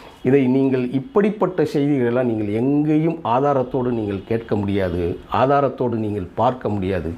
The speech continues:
யுனிவர்ஸ் சேனல் மட்டும்தான் நான் சொல்லுகிறேன். தொடர்ச்சியாக இப்படிப்பட்ட செய்திகளை சொல்லப் போகிறேன்.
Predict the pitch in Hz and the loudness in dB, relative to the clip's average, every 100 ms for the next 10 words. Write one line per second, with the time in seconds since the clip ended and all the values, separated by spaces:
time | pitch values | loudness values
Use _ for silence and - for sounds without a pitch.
0 | - - - 101 147 156 156 - 120 110 | -12 -20 -4 2 4 4 0 -4 -4 -2
1 | 95 95 92 110 113 113 90 85 104 92 | -4 -8 -4 -2 0 0 -2 -4 -4 -4
2 | 95 87 85 - - - 127 147 185 - | -2 -2 -4 -6 -18 -2 2 4 2 0
3 | 180 175 165 160 127 - 127 123 117 107 | 2 6 6 4 0 -2 -4 -4 -6 -6
4 | 110 120 113 98 95 101 104 104 104 87 | -4 -2 -2 -2 -2 -2 -2 -2 -2 0
5 | 90 90 | 0 -2